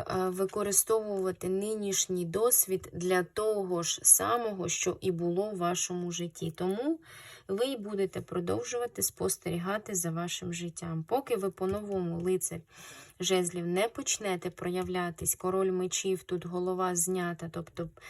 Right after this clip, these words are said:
поки ви не переглянете себе по-справжньому, поки ви не переглянете своє життя в майбутньому і не зрозумієте, що,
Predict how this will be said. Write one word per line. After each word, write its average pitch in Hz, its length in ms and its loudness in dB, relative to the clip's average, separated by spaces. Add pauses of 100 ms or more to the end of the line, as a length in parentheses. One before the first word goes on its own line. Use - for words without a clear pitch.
(380)
поки 262 380 6
ви 208 360 -2
не 190 260 4
переглянете 190 1120 0
себе 170 680 2 (420)
по-справжньому, 170 960 0
поки 240 300 -4
ви 247 160 -4
не 240 160 -2
переглянете 175 1000 -2 (460)
своє 196 420 4
життя 208 340 0
в 202 80 -4
майбутньому 175 1040 -2 (1080)
і 214 160 0
не 240 180 4
зрозумієте, 202 920 4
що, 180 560 0